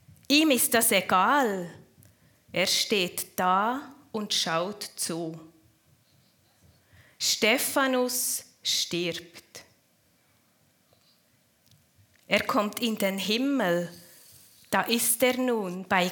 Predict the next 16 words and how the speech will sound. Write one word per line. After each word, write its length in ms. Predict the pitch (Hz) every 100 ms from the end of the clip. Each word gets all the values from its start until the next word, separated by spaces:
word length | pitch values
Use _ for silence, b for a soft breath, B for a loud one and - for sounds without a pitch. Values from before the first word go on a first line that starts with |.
| -
Gott 320 | 240 - -
im 160 | 254
Himmel. 880 | 220 226 285 349 330 233 170 160 160 - - _ _ _ _ _ _ _ _ _ _ _ _ _ _ _ _ _ _ _ _ _ _ _ -
Irgendwann 640 | 214 226 285 262 233 202 226
später 680 | - 190 185 220 - 226 233 - - _ _ _ -
stirbt 600 | - - 214 185 - -
auch 240 | 170 170
Saulus. 1120 | - - 160 165 208 220 175 - - - - _ _ _ _ _ _ _ _ _ _ -
Auch 260 | 180 185 -
er 260 | 196 208 269
kommt 360 | - 262 254 254
in 180 | 240 240
den 220 | 233 240
Himmel. 800 | 233 202 170 165 165 170 175 - _ _ _ _ _ _ _ _ _ _ _ _ _ -
Die 100 | 196
beiden, 840 | 190 175 180 254 254 254 254 254